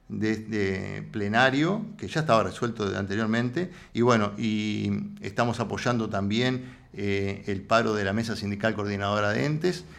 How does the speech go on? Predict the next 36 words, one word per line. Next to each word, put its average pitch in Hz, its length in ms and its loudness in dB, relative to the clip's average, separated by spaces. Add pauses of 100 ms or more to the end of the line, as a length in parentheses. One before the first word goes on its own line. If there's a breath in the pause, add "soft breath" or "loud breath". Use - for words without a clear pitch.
(140 loud breath)
que 98 360 0
va 95 80 2
a - 40 -4
ser 107 140 -2
el 101 100 -2
próximo 104 380 -2
veintidós 98 440 -2
de 117 60 0
junio, 143 520 0
de 104 180 -2
nueve 107 560 0
a 101 160 -4
trece. 135 440 0 (520 loud breath)
Este, 101 320 -4
eso 104 180 -4
también 110 320 0
ya 104 320 0
quedó 101 240 0
resuelto. 127 640 -2 (560 loud breath)
Creemos 110 380 -2
que, 104 480 -2
este, 98 460 -10 (340 soft breath)
las 107 180 0
movilizaciones 110 1080 0
con, 104 320 -2
con 110 180 -2
los 107 160 -2
demás 107 280 -2
entes 123 440 -2 (320 loud breath)
que, 98 160 -4
que 104 80 -6
están 123 200 0
también 117 380 2
negociando 107 540 -2
justamente, 107 720 -2 (260 loud breath)
eh, 95 240 -4